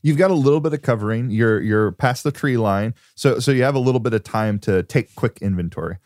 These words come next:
You look, there are some rations, some, uh, water packs. There are a few tools of the mechanical variety,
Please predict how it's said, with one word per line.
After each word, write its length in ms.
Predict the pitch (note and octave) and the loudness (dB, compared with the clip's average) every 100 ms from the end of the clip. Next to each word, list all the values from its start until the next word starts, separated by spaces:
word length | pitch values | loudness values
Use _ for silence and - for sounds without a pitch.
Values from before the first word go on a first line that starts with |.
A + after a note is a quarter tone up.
| _ _ A#2 | _ _ 0
You 180 | C3 | 2
look, 280 | C3 C3+ - | 2 0 -2
there 160 | A#2+ A2 | 0 0
are 60 | G2+ | 0
some 300 | - A#2 G2+ | -2 -4 -2
rations, 600 | G#2 G#2+ A#2 C#3 E3 E3 | 0 0 -2 -6 -6 -8
some, 360 | - F#2+ F2+ F2 | -6 -4 -4 -4
uh, 220 | - F2+ F2 | -2 -2 0
water 300 | G2 G2+ G#2 | 0 0 -2
packs. 560 | - G#2 G#2+ - - - | -6 -6 -6 -8 -18 -16
There 260 | F#2 A2 G#2+ | -2 2 2
are 380 | G2+ F#2+ F2+ - | 2 0 -2 -4
a 60 | G#2 | -8
few 280 | - F3+ G3+ | -6 -8 -8
tools 600 | - F2+ D#2+ A2 C#3+ - - | -6 -4 -2 -4 -8 -12 -4
of 360 | F#2+ F#2 F2 | -2 -2 -4
the 140 | F#2 F2 | -4 -4
mechanical 560 | F2+ - F2 E2+ F2 | -4 -2 -2 -2 -4
variety, 600 | E2 E2 D#2+ D#2 E2 F#2+ | -2 -2 0 -2 -2 -4